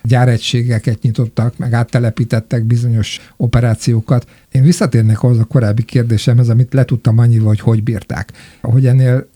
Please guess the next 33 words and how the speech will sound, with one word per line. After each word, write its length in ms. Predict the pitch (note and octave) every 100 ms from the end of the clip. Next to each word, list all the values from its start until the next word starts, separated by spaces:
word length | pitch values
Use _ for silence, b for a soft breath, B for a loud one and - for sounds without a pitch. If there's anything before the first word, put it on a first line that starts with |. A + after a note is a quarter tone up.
| -
kicsit 400 | D3 C3 - B2
mélyebben, 680 | C3 D3 A#2 A#2+ A#2+ A#2+ -
mennyire 680 | C#3 C3+ G3 B3 F3 E3
volt, 520 | D#3 D3+ B2+ C#3+ C#3+ -
hogy 200 | D3 B2
mondjam, 360 | A#2+ A#2+ A2
parázs 480 | C#3+ D#3+ B2+ G#2 A2+
a 280 | A2+ A2+ A2 B B B
hangulat 640 | D3+ D3 A#2+ B2 A#2 B2
a 120 | B2 B2
különböző 680 | D#3 B2+ A#2+ A#2 A#2 B2
divíziók 640 | A#2+ B2 B2+ A#2 B2+ B2 A2+
között? 320 | D3 C3 C3
Tehát, 160 | C#3+ D3
hogy 180 | D#3+ - B D#3 D#3+
biztos, 340 | F#3 - C#3+
hogy 100 | B2+
minden 240 | C3+ A#2+
országban 520 | A#2+ A2+ - A2+ A#2+ G#2+
felpörgött 680 | - G#2+ - G#2+ A#2 G#2+
a 40 | -
kereslet. 640 | - - - - - - B B B
Ugyanez 440 | D3+ C#3 C#3 C#3+ C#3+
a 280 | C#3+ C#3 C3
szinte 340 | - D#3 C3+
pánikszerű 960 | - A#2+ A#2+ B2+ - - B2+ C#3 D3 -
roham, 560 | C3 C#3 B2+ B2+ C3+ -
ö, 140 | A#2+ A#2+
volt 220 | C#3 B2+
tapasztalható 680 | - B2 B2+ - C3+ A#2+ C3
a 100 | A#2+
környéken 540 | - A#2+ B2 A#2 C3+
is, 200 | D#3 D#3